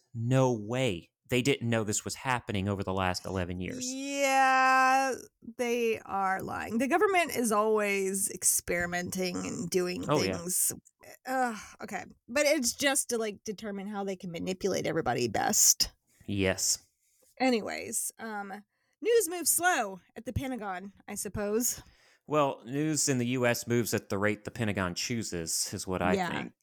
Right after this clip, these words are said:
Speaker 1: Yeah.
Speaker 2: Yeah, very <laughs> true. Anything we should be concerned about, um, with this bot farm?
Speaker 1: Okay, so that depends. Uh, I'll add, do you enjoy pro-American propaganda?
Speaker 2: I want a realistic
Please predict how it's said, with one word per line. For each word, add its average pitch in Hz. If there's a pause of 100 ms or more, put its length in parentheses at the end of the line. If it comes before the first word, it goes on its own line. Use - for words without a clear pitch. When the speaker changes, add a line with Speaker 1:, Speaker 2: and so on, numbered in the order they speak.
(100)
Speaker 1:
Yeah. -
Speaker 2:
Yeah, 185 (260)
very 330
<laughs> -
true. 320 (400)
Anything 311
we 302
should 302
be 262
concerned 240
about, 240 (140)
um, 226
with 220
this 220
bot 220
farm? 254 (800)
Speaker 1:
Okay, 170
so 170
that 196
depends. 104 (280)
Uh, 107
I'll 127
add, 113
do 113
you 151
enjoy 117 (240)
pro-American 147
propaganda? 156 (540)
Speaker 2:
I 240
want 277
a 226
realistic 220